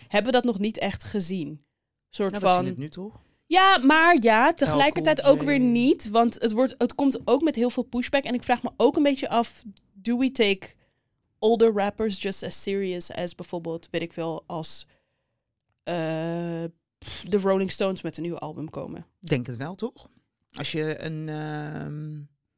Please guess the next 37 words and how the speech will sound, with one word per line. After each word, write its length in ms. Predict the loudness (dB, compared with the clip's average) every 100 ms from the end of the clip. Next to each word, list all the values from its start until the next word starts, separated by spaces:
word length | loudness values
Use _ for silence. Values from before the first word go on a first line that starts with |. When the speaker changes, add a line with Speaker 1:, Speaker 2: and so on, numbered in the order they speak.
| _ _ _ _ _ _ _ _ _ _ _ _ _ _
Speaker 2:
ja, 240 | -8 -8 -6
denk 160 | -4 -4
het 120 | -6
wel. 120 | 0
Speaker 1:
En 80 | 2
het 100 | 2
is 60 |
Speaker 2:
Ik 60 | 0
Speaker 1:
ook 60 | 0
Speaker 2:
zit 20 |
Speaker 1:
iets 20 |
Speaker 2:
gelijk 180 | 2 4
Speaker 1:
wat 80 | 4
Speaker 2:
even 120 | 2
te 140 | -2 -4
kijken, 200 | -2 -4
wie 120 | -2
zijn 180 | -4 -6
de 120 | -4
oudste 400 | -4 -4 -6 -8
op 120 | -8
dit 120 | -6
moment? 360 | -6 -6 -8 -12
Speaker 1:
Het 460 | -20 -20 -20 -2 0
is 40 |
ook 100 | 2
iets 200 | 0 2
wat 80 | 0
Speaker 2:
Ehm. 100 | 0
Speaker 1:
soms 220 | -2 0
tegen 320 | 2 2 0
ze 100 | -6
wordt 160 | -6 -8
gebruikt 400 | -6 -4 -6 -6
of 80 | -8
zo 180 | -8 -6
van. 320 | -8 -8